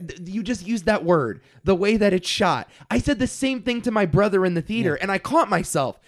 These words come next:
Speaker 1: and I said, "Wait a minute, they're not shooting this movie, they're animating it." But I think about it as though it was being shot.
Speaker 2: Well, I mean, i-, in a way, it, it, if you're getting, like, like, v-,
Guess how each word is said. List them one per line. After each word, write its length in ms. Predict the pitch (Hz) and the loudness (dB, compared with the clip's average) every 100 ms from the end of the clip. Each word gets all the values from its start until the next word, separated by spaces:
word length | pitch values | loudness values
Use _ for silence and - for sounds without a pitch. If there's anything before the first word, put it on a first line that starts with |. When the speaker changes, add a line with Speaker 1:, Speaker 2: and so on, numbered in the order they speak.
| - | -2
Speaker 1:
and 80 | 226 | -2
I 40 | |
said, 160 | 240 269 | 0 0
"Wait 120 | 330 | 0
a 20 | |
minute, 220 | 233 175 - - | 0 -4 -10 2
they're 120 | 277 | 4
not 200 | 311 330 | 6 4
shooting 380 | - 311 359 269 | 6 8 8 6
this 180 | 214 214 | 0 0
movie, 240 | 160 147 | 0 2
they're 200 | 160 202 | 2 2
animating 500 | 262 330 240 165 139 | 0 0 0 -2 -4
it." 180 | 127 - - - | -6 -10 -18 -6
But 140 | 214 - | 0 2
I 180 | 240 262 | 4 4
think 280 | - 339 349 | 2 0 2
about 260 | 233 208 | 4 6
it 80 | 202 | 6
as 180 | 196 214 | 4 6
though 200 | 254 359 | 8 8
it 80 | 220 | 6
was 140 | 180 | 0
being 220 | 151 151 147 | 0 -4 -4
shot. 400 | - 113 - - | -6 -6 -6 -12
Speaker 2:
Well, 160 | 262 277 | -4 -2
I 140 | 240 | -2
mean, 160 | 240 240 | -6 -8
i-, 160 | 208 190 | -10 -12
in 100 | 208 | -10
a 40 | |
way, 240 | 196 196 180 | -6 -4 -4
it, 80 | 165 | -6
it, 420 | - 127 - 131 - _ _ _ _ - | -12 -16 -16 -20 -20 _ _ _ _ -12
if 100 | 151 | -6
you're 80 | 170 | -2
getting, 300 | 190 185 165 | 0 0 0
like, 260 | 143 110 | -2 -4
like, 220 | 139 117 101 | -10 -10 -12
v-, 300 | 101 104 | -16 -14